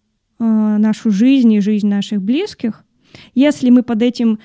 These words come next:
принципом подразумеваем умение видеть свои возможности и реализовывать их сейчас, а не ждать туманного потом. Если мы подразумеваем под этим умение радоваться даже самым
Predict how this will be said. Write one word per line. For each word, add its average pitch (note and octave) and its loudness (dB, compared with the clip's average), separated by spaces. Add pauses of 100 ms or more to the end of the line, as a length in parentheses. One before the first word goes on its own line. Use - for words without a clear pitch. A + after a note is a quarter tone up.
(140)
принципом B3+ -2
подразумеваем A#3 0
умение A#3 2
видеть A#3 -2 (680)
свои B3 0
возможности B3+ 0
и A#3 -2
реализовывать A3+ 0
их B3 -2 (180)
сейчас, G#3+ -4 (400)
а A3+ 0
не A3+ 2
ждать A#3 -2
туманного G#3+ -2
потом. G3 -4 (1600)
Если D#4 -2
мы D#4 4
подразумеваем B3+ -2
под A3 -2
этим B3+ -2
умение A#3+ 2
радоваться A#3+ -4
даже A3 -2
самым C4 -2